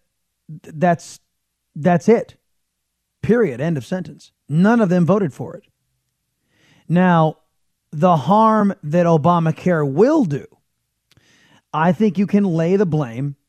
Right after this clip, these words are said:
at those who wanted to keep that law in place, i e Susan Collins, Lisa Murkowski, uh,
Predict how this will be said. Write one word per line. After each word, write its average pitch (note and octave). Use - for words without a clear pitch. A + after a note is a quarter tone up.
at D#3
those F3
who E3+
wanted D#3
to C3
keep -
that D#3
law D3+
in B2+
place, D#3+
i C#3+
e D3
Susan C#3
Collins, C3
Lisa D#3+
Murkowski, C#3
uh, A#2+